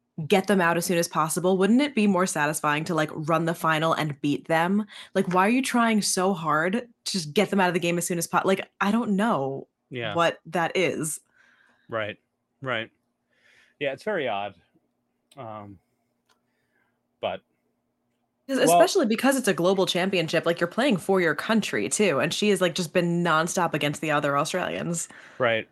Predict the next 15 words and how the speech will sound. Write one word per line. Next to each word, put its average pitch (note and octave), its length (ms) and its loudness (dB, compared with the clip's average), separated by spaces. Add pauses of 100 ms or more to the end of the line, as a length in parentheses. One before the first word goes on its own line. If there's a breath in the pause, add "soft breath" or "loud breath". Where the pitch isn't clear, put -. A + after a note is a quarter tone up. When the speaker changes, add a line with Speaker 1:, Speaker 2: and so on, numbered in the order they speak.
Speaker 2:
Well, E3 160 4
actually, G#3+ 360 2
I E3 60 -4
have A3 180 2
a - 20 -8
question F3 400 -2
about A2 300 -4
this G#2+ 240 -8
later F#2+ 420 -8 (400)
that A#2 100 -10
I G#2+ 80 -2
wanted G2+ 280 -8
to F2+ 100 -10
ask. F2 320 -8 (420 soft breath)
Speaker 1:
Okay. D#3 180 -2